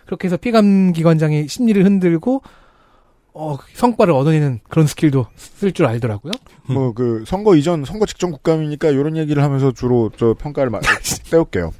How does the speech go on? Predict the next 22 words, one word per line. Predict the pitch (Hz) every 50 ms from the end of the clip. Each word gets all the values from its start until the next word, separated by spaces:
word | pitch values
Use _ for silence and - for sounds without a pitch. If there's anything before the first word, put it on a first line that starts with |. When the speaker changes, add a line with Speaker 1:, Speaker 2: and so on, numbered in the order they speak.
| - - - - - - - - _ -
Speaker 2:
어, | 151 151 151 151 151 147 147 143 139 139 131 123 - - - - - - - -
지난번 | - - - 156 180 226 247 254 254 254 247 240 220 208 196 175 151 131 123 - -
총선 | - 214 220 226 233 220 208 202 190
때 | 175 - 220 214 208 175 139 117 107 -
그 | - - 151 151 147 143 139 -
같은 | - 160 165 - - 220
지역구에서 | 220 208 208 202 - - 180 175 165 170
공천에서 | 170 - 160 160 - 220 220 214
맞붙-, | 202 170 147 - - - 135 117
경선에서 | - 135 156 185 214 208 - 165
맞붙었던 | 127 - 147 - - 147 - 156
신경민 | 147 - - 220 220 247 240 233 226 226 208
의원을 | 190 180 170 160 143
아쉬워하는 | 123 117 113 - 160 156 147 147 143 139
분들이 | 131 131 127 131 127
정말 | 120 117 110 117 127 131
많았고, | 104 87 90 92 92 - - 143 131 98 71 - _ - - - - _ -
저도 | - - 135 139 143 185 170
그러했는데, | - - 131 147 147 160 180 165 160 135 127 156 156 135 87 71 67 _ _ - - - _ -
일단 | 131 147 - 208 208
김민석 | - 165 147 156 180 196 190 196 190 170
의원이 | 165 160 151 151 147 147 147 147 151 170 190 196 190 180 170 156